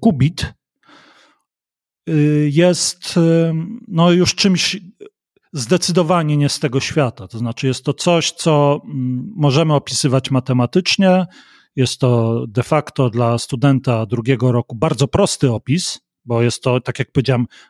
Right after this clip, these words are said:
najprostszy układ kwantowy, który jest nietrywialny, bo jedyny prostszy układ to jest taki, który może być tylko zerem albo tylko jedynką. Ale tam się nic nie dzieje, bo to już jest zamrożone wszystko do jednej możliwości. Czyli żarówka jest tylko włączona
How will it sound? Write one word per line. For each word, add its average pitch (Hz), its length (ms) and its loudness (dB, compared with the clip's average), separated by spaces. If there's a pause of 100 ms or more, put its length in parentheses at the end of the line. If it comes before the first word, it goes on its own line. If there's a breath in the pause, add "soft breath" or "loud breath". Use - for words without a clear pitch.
najprostszy - 640 0
układ 135 380 -4
kwantowy, 120 580 -2
który 120 280 -2
jest 113 200 -2
nietrywialny, 117 720 -2 (340 loud breath)
bo 139 80 2
jedyny 165 300 2
prostszy - 460 0
układ 185 320 0
to - 80 0
jest - 140 -4
taki, 190 240 -2
który 185 240 0
może 180 240 2
być 170 220 -4
tylko 196 360 0
zerem 120 500 0 (520)
albo 139 240 -2
tylko 170 360 0
jedynką. 104 580 -4 (920)
Ale 160 160 2
tam 185 160 0
się - 140 0
nic 185 180 -2
nie 185 120 2
dzieje, 131 320 2
bo 110 120 -8
to 143 160 0
już 143 180 0
jest 127 120 -2
zamrożone 147 580 0
wszystko 151 420 -2
do 139 100 0
jednej 143 360 2
możliwości. 127 640 -2
Czyli 123 200 -4
żarówka 170 440 2
jest - 160 -2
tylko 180 280 0
włączona 151 720 0